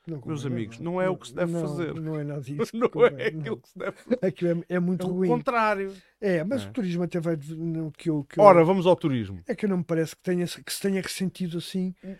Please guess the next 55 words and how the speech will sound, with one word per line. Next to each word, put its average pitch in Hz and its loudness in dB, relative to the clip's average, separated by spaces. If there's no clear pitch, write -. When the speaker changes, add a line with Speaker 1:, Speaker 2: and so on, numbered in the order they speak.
Speaker 1:
não 170 -2
é? 143 -8
Speaker 2:
Primeiro, 269 6
a 220 0
primeira 262 2
percepção 240 -2
que - -10
tenho 254 0
é 143 4
essa, 101 -10
mas 131 -4
há 170 6
gente 185 2
que, 139 -4
como 131 -6
agora 135 4
já 120 0
argumentou 123 -2
o 117 -4
ano 117 -2
inteiro 117 -4
que - -20
isto - -14
ia 117 0
acabar 98 -8
com - -18
o 104 -14
turismo 104 -12
cá, 87 -12
agora 110 -10
tem 135 -8
que - -16
ter 147 -4
razão. 185 -2
Speaker 1:
Agora 170 0
tem 190 -4
que - -8
inventar 202 0
uma 262 6
Speaker 2:
<laughs> 254 2
Agora 277 4
Speaker 1:
crise 254 6
Speaker 2:
tem 214 6
que - -
ter 233 6
Speaker 1:
qualquer 226 4
Speaker 2:
razão. 226 2
Speaker 1:
que, - -8
mesmo 233 8
Speaker 2:
Não, 208 12
Speaker 1:
que 277 12
Speaker 2:
e 285 10
Speaker 1:
não 285 10
exista. 247 10
Speaker 2:
comentam, 202 2